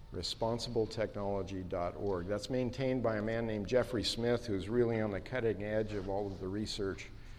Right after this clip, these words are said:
in looking into G M Os and has done a tremendous job of educating the public on what's out there and what's available.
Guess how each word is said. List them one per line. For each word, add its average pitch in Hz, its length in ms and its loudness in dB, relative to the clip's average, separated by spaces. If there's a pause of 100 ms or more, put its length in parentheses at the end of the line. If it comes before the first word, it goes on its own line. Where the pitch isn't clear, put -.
(120)
in 101 160 -2
looking 110 320 2
into 113 300 0
G 92 200 -4
M 92 180 -4
Os 92 340 -4
and 95 180 -6
has 92 260 -4
done 95 320 -2 (320)
a - 80 -2
tremendous 113 640 2
job 98 320 0
of 95 160 -2
educating 95 580 0
the 87 60 -4
public 98 460 4
on 98 140 2
what's 98 220 0
out 95 220 4
there 98 100 0
and 95 160 -2
what's 92 200 -6
available. 95 600 4